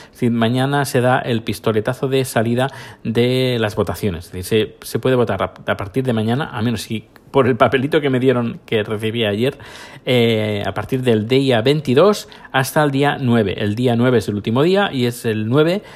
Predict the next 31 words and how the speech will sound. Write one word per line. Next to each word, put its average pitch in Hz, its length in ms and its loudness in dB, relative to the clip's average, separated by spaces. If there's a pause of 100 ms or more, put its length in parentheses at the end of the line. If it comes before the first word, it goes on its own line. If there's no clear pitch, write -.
(240)
el 113 420 2
día 127 240 2
que 127 160 -2
normalmente 135 720 2
mucha 113 460 -2
gente 120 240 -4
va 127 80 0
a 107 40 2
votar, 90 340 -4
pero 127 160 2
yo 151 240 2
lo 139 120 4
haré 131 320 2
antes. 107 480 -2 (400)
Aún 131 260 4
no 160 120 2
tengo 156 200 2
muy 131 120 2
claro 139 340 2
a 127 100 0
quién 117 180 0
votar, 120 400 0
así 127 240 -8
que 117 240 0
voy 123 260 0
a, 135 420 0
en 123 260 -8
estos 123 280 0
días, 170 380 0
voy 117 180 0
a 117 140 2